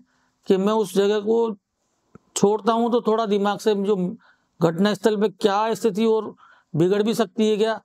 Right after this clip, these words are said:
या किस तरह से जल्दी अपन कर पाएंगे, उसके बारे में सोचने में time ज़्यादा बिताता हूँ।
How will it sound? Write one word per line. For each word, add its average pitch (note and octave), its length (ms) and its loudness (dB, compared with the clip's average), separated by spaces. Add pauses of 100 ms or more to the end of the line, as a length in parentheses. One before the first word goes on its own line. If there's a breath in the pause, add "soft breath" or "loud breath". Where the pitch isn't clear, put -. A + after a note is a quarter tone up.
(440)
या G3 320 0 (260)
किस A#3 200 0
तरह A3+ 180 2
से A3+ 240 0 (100)
जल्दी F#3+ 380 0
अपन G3+ 260 -4
कर G3+ 160 -2
पाएंगे, F3+ 420 -2 (320)
उसके A3+ 200 0
बारे G3+ 280 0
में A3+ 100 -2
सोचने G#3+ 360 -2
में G#3+ 120 -2
time G3 280 -2
ज़्यादा F3+ 200 0
बिताता D#3+ 360 -4
हूँ। E3+ 100 -8